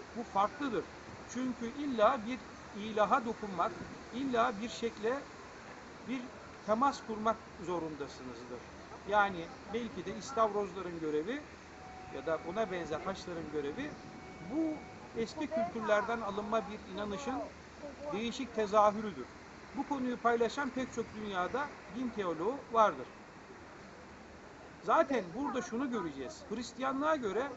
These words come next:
bütün Müslümanlar teisttir. Daha doğrusu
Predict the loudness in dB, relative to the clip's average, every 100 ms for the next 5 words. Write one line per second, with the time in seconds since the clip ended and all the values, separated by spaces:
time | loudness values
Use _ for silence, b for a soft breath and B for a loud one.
0 | -6 -4 -2 -2 -4 -4 0 0 2 0
1 | -2 -10 -16 -14 -12 -12 -12 -8 0 2
2 | 2 -2 -8 -8 -10 -12 -14 -14 -16 -16
3 | -14 -14 -12 -12 -12 0 4 4 2 -4
4 | -2 -2